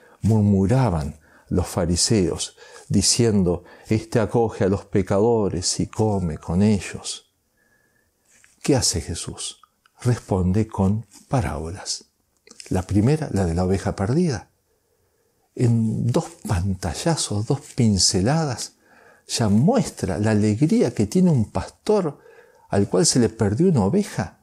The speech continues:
Dejó las noventa y nueve, la encontró, la cargó sobre el hombro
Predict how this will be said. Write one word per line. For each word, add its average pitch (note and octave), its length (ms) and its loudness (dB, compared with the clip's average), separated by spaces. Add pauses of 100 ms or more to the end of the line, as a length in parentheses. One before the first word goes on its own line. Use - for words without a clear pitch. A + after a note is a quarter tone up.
(160)
Dejó A2+ 300 0
las F3+ 200 0
noventa G2+ 420 2
y F#2+ 60 2
nueve, D3+ 400 2 (400)
la A2 140 2
encontró, A2 840 2 (180)
la - 180 -2
cargó D3 340 0
sobre G2 420 0
el F2+ 100 2
hombro C3+ 460 0